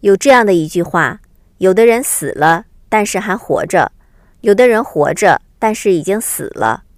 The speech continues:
为什么会有这样的说法？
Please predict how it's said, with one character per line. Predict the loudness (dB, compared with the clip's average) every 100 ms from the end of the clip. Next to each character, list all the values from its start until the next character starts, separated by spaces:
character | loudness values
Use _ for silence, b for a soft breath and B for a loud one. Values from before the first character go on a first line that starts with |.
| _ _ _ _ _ _ _ _ _ _ _ _ _ _ _ _ _ _ _ _ _ _ _
为 | -2 -2
什 | -2
么 | -2
会 | 0 0
有 | 0
这 | 0 0
样 | 0
的 | -2
说 | -4 -4 -2
法？ | -2 -4